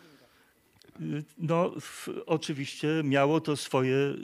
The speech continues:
miało to, to swoje źródła w przemyśleniu filozofii przyrody Schellinga, że po-, poeta ma być, y, twórcą, tak jak natura tworzy przedmioty w, w,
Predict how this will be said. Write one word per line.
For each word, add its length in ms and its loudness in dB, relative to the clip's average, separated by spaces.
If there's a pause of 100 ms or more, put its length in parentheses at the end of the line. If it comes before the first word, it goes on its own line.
(520)
miało 340 2
to, 160 -6
to 160 -4
swoje 300 -6
źródła 420 -4
w 200 -18 (180)
przemyśleniu 720 -6 (420)
filozofii 520 -4
przyrody 580 -6
Schellinga, 560 -8
że 160 -12
po-, 140 -10
poeta 420 0
ma 140 0
być, 260 -8 (360)
y, 500 0 (160)
twórcą, 440 4
tak 180 -2
jak 300 -2 (400)
natura 500 4
tworzy 460 2
przedmioty 640 -4
w, 100 -14 (180)
w, 440 -2